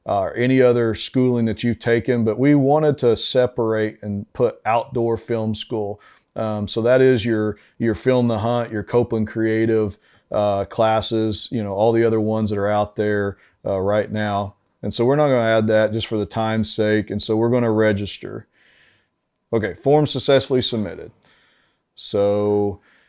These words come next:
basically this is, once you get past all the registration, if you type in your password correctly and it matches, then you get to this, um,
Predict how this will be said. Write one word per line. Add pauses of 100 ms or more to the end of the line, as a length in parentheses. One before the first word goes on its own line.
(760)
basically
this
is,
once
you
get
past
all
the
registration,
if
you
type
in
your
password (260)
correctly
and
it
matches, (320)
then
you
get
to
this,
um,